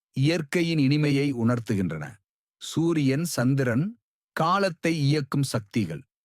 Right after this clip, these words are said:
செவ்வாயின் வெயிலும் சூரிய ஒளியும் நாம் சந்திக்கும் சூடான சோதனைகளை குறிக்கின்றன. இதையெல்லாம் நம்மால் மட்டும் உணர முடியாது. நாவலும்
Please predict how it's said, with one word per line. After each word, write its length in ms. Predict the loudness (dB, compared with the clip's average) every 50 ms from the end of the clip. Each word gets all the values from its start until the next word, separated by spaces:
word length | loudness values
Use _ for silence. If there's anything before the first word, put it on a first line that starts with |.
| _ _ _ _
செவ்வாயின் 760 | -12 -6 -2 -2 -2 -2 0 -2 0 0 0 0 0 0 0
வெயிலும் 580 | 2 2 2 2 2 2 2 2 0 -2 -4 _ _
சூரிய 580 | -14 -6 -4 -2 0 0 2 2 2 2 2
ஒளியும் 440 | 2 2 2 2 2 2 2 0 -2 -4 -8 _ _ _ _ _ _ _
நாம் 260 | 0 0 0 0 -2
சந்திக்கும் 580 | -2 0 0 0 0 0 -2 -2 -2 -2 -2 -2
சூடான 600 | -2 0 0 0 0 0 0 0 0 0 -2 -2
சோதனைகளை 680 | -2 -2 -2 -2 0 0 0 0 2 2 0 -2 -2
குறிக்கின்றன. 560 | -2 -2 -2 -2 0 0 0 0 0 -2 -8 -10 -12 -16 _ _ _ _ _ _ _ _
இதையெல்லாம் 760 | -2 0 2 2 0 2 2 2 2 2 0 0 -2 -4 -6
நம்மால் 420 | -6 -2 0 2 2 2 2 2 2
மட்டும் 360 | 0 0 0 -2 -2 -2 0
உணர 260 | 2 2 2 2 0
முடியாது. 500 | 0 -2 -2 -4 -4 -6 -8 -10 -12 -16 _ _ _ _ _ _ _ _ _ _ _ _ _ _ _ _ _
நாவலும் 640 | -2 0 0 2 0 0 0 2 0 0 0 0